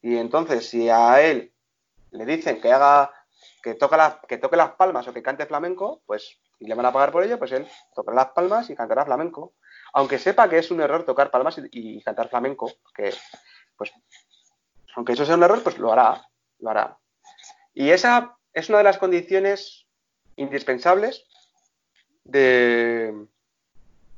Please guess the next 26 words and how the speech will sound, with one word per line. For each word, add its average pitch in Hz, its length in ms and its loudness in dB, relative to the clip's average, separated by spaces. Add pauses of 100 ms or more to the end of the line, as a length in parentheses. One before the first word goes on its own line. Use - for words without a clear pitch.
(120)
de 131 140 0
la 131 100 6
parte 156 200 2
activa 170 240 -2
de 160 60 6
la 156 60 4
cartera. 135 300 0
No 160 180 -4
creo 208 160 0
que 180 100 0
tenga 165 160 -4
ningún 160 280 -6
fondo 190 200 -6
en 156 60 -2
el 143 120 -2
cual 175 180 0
el 160 100 -4
gestor 165 320 -8
no 151 100 -8
se 147 120 -12
juegue 151 220 -8
su 139 80 -6
dinero. 117 240 -6 (960)
Eh, 127 440 2
eso 180 320 4
seguro. 117 400 -4